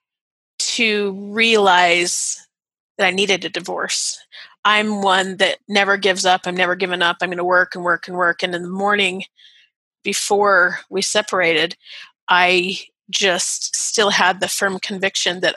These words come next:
I could fix this. So actually, a really hard part for me was realizing I couldn't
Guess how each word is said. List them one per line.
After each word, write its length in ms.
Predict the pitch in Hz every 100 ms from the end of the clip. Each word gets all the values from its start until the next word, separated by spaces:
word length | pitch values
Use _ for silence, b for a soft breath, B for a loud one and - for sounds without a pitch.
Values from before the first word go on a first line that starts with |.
| -
I 120 | 185
could 180 | - -
fix 280 | 180 - -
this. 420 | 147 - - - B B B B B -
So 160 | - -
actually, 420 | 196 - - 190
a 100 | 175
really 300 | 190 202 196
hard 280 | 196 180 185
part 240 | 196 170
for 120 | - 185
me 200 | 190 175
was 320 | 170 170 175
realizing 500 | 175 165 170 170 170 B B _ _ _ _ _ _ 185
I 60 |
couldn't 580 | - 165 151 - - 165